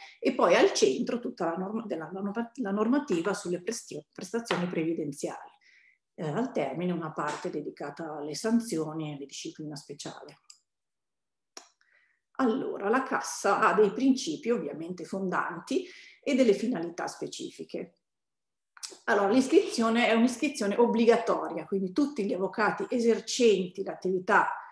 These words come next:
forense, l'attività professionale,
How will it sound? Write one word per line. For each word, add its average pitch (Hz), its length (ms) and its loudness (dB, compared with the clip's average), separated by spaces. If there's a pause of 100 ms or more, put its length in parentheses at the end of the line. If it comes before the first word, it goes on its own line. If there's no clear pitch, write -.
(260)
forense, 156 760 -4
l'attività 175 440 -4
professionale, 175 1040 -4